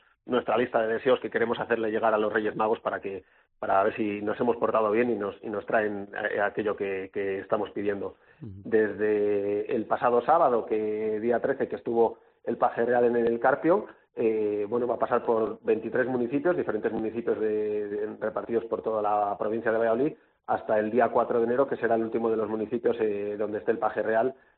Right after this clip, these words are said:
Speaker 1: eh, en la Seca. Ya con el tiempo justito para pedir, para darle la carta, porque, eh, un, veinticuatro horas más tarde por la noche ya está, ya está entrando por todas las casas.
Speaker 2: Claro.
Speaker 1: Así que, así que,
Speaker 2: Bueno,
Speaker 1: eh,
Speaker 2: pues,
Speaker 1: eh, bueno, esas
Speaker 2: el
Speaker 1: oportunidades tenemos de mandar la carta.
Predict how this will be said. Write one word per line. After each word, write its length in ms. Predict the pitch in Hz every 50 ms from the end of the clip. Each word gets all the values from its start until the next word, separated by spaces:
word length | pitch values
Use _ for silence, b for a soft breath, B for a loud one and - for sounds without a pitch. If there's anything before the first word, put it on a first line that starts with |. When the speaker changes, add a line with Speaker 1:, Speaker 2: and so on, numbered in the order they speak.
| b _
Speaker 1:
eh, 280 | - 120 104 101 101 98
en 60 | 101
la 120 | 101 101 95
Seca. 380 | - 123 - 92 92 - - -
Ya 140 | 123 123 -
con 140 | - 117 117
el 80 | 113
tiempo 260 | 117 131 127 123 127
justito 480 | 117 120 123 117 - 135 127 - 156 147
para 340 | 131 123 113 110 110 107 -
pedir, 480 | 113 113 113 117 117 120 120 120 117
para 240 | 117 123 113 110 113 113
darle 240 | 113 123 120 123 120
la 100 | 120 117
carta, 420 | 123 127 127 131 156 156 156 151
porque, 920 | - 131 113 101 - - 107 107 104 104 104 104 101 101 104 107 107 107 -
eh, 340 | - - 113 110 110 107 101 -
un, 240 | - 120 117 113 - - - _ _ _ -
veinticuatro 560 | 120 110 120 113 113 120 - 131 120 127 131
horas 100 | 123 117
más 180 | 131 127 123 -
tarde 440 | 135 127 131 131 135 131 131 131
por 120 | 120 - 127
la 100 | 120 120
noche 220 | 131 139 139 -
ya 120 | 143 147 143
está, 360 | - - 117 110 107 104 98 113
ya 120 | 120 120
está 420 | 117 - - 117 110 107 107 107 107
entrando 340 | 110 107 117 113 107 107 110
por 140 | 110 107
todas 160 | - 107 104 98
las 100 | 104 -
casas. 340 | - 117 - - 95 - b b b b b b
Speaker 2:
Claro. 220 | - 110 92 80 82
Speaker 1:
Así 220 | 107 - - 107
que, 560 | - 110 104 101 98 95 95 95 92 90 87 - - _ _
así 220 | - 113 98 98 95
que, 560 | - - 92 92 90 90 87 87 85 - -
Speaker 2:
Bueno, 240 | - 98 92 87 95
Speaker 1:
eh, 40 | 92
Speaker 2:
pues, 240 | 98 92 92 - - 101
Speaker 1:
eh, 240 | 95 92 87 87 95
bueno, 280 | 95 101 98 110 113 -
esas 140 | - - 120
Speaker 2:
el 80 | 113 110
Speaker 1:
oportunidades 400 | - 95 92 95 101 101 92 -
tenemos 300 | - 101 98 92 92 92
de 60 | 92
mandar 180 | 90 95 95 95
la 80 | 95
carta. 300 | - - 90 - - -